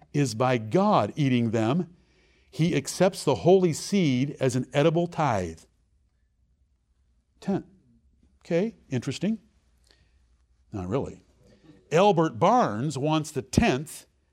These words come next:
and return to be the poor, faithless ones that ran down to Egypt out of fear of the Chaldeans. They're described in the book of Jeremiah. Most want to change the word substance to the Hebrew word shalaketh,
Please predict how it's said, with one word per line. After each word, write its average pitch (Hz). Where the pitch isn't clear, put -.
and 156
return 139
to 139
be 165
the 131
poor, 196
faithless 214
ones 139
that 139
ran 180
down 180
to 151
Egypt 147
out 143
of 127
fear 190
of 143
the 143
Chaldeans. 156
They're 139
described 156
in 135
the 127
book 143
of 110
Jeremiah. 139
Most 202
want 170
to 139
change 208
the 165
word 180
substance 156
to -
the 156
Hebrew 190
word 175
shalaketh, 185